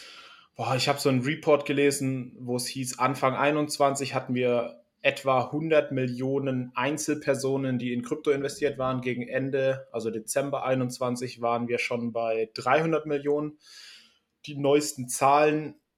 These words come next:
hab ich nicht gefunden. Das ist irgendwie so wie der heilige Gral. Das, die, die Daten findest du einfach nicht, aber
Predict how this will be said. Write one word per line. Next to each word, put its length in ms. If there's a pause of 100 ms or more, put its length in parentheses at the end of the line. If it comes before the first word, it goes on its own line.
(220)
hab 260
ich 200
nicht 260
gefunden. 560
Das 160
ist 140
irgendwie 260
so 340 (320)
wie 140
der 240
heilige 440
Gral. 280
Das, 300
die, 240
die 200
Daten 360
findest 320
du 60
einfach 240
nicht, 280
aber 420